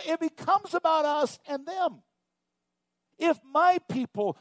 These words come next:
who are called by my name will humble themselves and turn from their wicked ways."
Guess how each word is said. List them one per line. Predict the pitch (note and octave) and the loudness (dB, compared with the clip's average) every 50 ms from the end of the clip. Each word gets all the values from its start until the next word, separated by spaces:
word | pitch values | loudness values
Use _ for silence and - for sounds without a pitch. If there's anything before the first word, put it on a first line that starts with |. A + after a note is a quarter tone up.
| _ - | _ 0
who | C#4+ D#4+ | 2 2
are | D#4 D4 | 4 2
called | D4 - A3+ D4 D#4 D#4 D4+ - | 0 0 2 2 2 2 4 2
by | C4+ C4+ C4+ C4+ | 2 2 2 0
my | C4+ C4+ C4+ D4 D#4+ F4+ F#4+ F#4+ G4 F#4 | -4 -6 -4 -2 0 2 2 0 -2 -4
name | D#4+ C#4+ B3+ A#3 G3+ D3 - - - - | -6 -4 -4 -4 -8 -10 -14 -20 -8 0
will | C4 F#4 F#4+ D#4+ - - _ _ - | 4 6 6 6 4 2 _ _ -4
humble | - - - E4 G4+ G#4+ - - F4+ E4 D4+ | 0 4 8 10 10 10 8 6 4 4 4
themselves | C#4+ C#4 C4 A3+ - - - C4+ C4 A#3+ G#3 - - _ _ _ _ - | 2 0 -2 -4 -4 0 2 4 4 4 2 0 -4 _ _ _ _ -10
and | - D#4 D#4+ D#4 D4+ - | -6 -4 -4 -4 -4 -4
turn | - - E4 F#4+ G4 G4 G4 | 0 4 6 6 6 4 0
from | - - D#4+ D#4+ D#4 D4 C4 _ _ _ - | 0 2 4 4 2 2 -8 _ _ _ 6
their | D#4+ F4+ F#4+ G#4+ G4+ F#4+ F4+ | 6 8 8 8 6 6 6
wicked | D#4+ - D4 D4 C#4+ _ - C4+ C4 B3+ | 4 2 -2 -6 -6 _ -12 -14 -12 -8
ways." | A3 A3 B3 A#3+ A3+ G#3+ G3 F3 D3+ B2+ G#2 - - - | -4 -2 -2 0 0 0 -2 -2 -4 -6 -10 -12 -18 -20